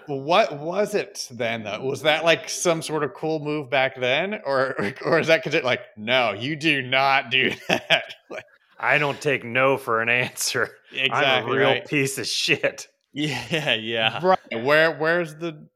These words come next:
Speaker 3: You definitely have
Speaker 1: line
Speaker 3: to tell
Speaker 1: here?
Speaker 3: me no twice. <laughs>
Speaker 1: Cool move or not cool move, you know?
Speaker 2: Not
Speaker 1: Like,
Speaker 2: cool move.
Speaker 1: not
Speaker 3: Not
Speaker 1: cool.
Speaker 3: cool.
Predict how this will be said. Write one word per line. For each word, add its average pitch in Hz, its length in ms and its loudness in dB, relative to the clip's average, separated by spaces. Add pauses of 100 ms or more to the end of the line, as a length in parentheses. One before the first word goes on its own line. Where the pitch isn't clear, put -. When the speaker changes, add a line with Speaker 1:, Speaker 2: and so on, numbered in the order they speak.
(120)
Speaker 3:
You 175 200 -4
definitely 160 500 -2
have 165 100 2
Speaker 1:
line 156 180 -2
Speaker 3:
to 135 80 -2
tell 131 240 4
Speaker 1:
here? - 20 -2
Speaker 3:
me 135 80 -2
no 123 340 -2
twice. 110 920 -4
<laughs> - 60 -10 (220)
Speaker 1:
Cool 202 360 6
move 233 360 6
or 208 160 6
not 196 320 0
cool 139 320 4
move, 101 360 0
you 107 120 0
know? 117 180 4
Speaker 2:
Not 143 220 6
Speaker 1:
Like, 131 180 4
Speaker 2:
cool 160 240 2
move. 175 460 4
Speaker 1:
not - 100 4
Speaker 3:
Not 113 220 2
Speaker 1:
cool. 233 240 4
Speaker 3:
cool. 180 440 4